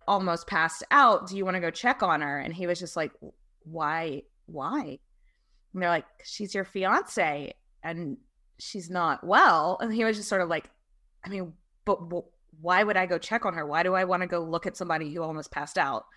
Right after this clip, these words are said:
And that should have <laughs> been like,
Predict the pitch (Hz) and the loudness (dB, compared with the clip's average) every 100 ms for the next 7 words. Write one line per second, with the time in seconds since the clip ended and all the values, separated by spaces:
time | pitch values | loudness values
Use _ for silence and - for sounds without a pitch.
0 | - - - _ _ 190 202 - 311 320 | -20 -20 -20 _ _ -6 -4 6 8 8
1 | 311 - 311 294 294 202 359 302 277 240 | 6 0 -2 0 0 6 6 6 6 4
2 | 240 | 4